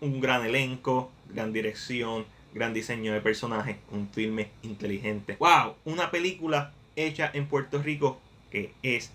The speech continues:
buena, buena, buena. Ustedes saben que yo odio decir, "Para hacer un filme de Puerto Rico", no, porque yo pago lo mismo por la taquilla, por la que voy a ver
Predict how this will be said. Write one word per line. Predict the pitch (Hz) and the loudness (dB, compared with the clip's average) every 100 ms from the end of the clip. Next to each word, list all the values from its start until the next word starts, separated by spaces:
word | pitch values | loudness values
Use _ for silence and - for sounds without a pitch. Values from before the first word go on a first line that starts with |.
| - | -18
buena, | - 110 117 156 165 170 165 151 | -12 -4 2 4 4 4 0 -2
buena, | - 123 120 131 135 131 127 - - - | -12 -6 2 4 4 4 -2 -4 -20 -14
buena. | 131 127 113 101 87 - - - 110 | -2 0 0 -4 -10 -18 -20 -10 -4
Ustedes | 120 139 | 4 4
saben | 156 160 | 6 2
que | 143 | 4
yo | 131 135 | 6 6
odio | 139 135 | 6 4
decir, | 131 147 143 - - | 2 -4 -6 -18 -4
"Para | 117 104 | -2 -2
hacer | 113 143 | -2 -2
un | 156 | -2
filme | 147 156 156 | -2 -2 0
de | 147 | 2
Puerto | 147 143 147 | 0 0 -2
Rico", | 151 139 110 - | 0 -2 -2 -8
no, | 123 107 - | -2 -2 -2
porque | 98 98 | -6 -2
yo | 104 104 | -2 4
pago | 135 139 143 143 - - | 6 6 4 2 -16 -8
lo | 104 | -6
mismo | 98 123 156 151 151 147 - - | -2 -2 -4 -4 -2 -2 -6 -6
por | 104 | -4
la | 101 92 | -4 -6
taquilla, | 95 131 147 147 135 135 - | -8 -2 2 4 2 0 -10
por | 104 | -6
la | 98 | -6
que | 92 | -6
voy | 90 107 | -2 2
a | |
ver | 123 123 | 2 0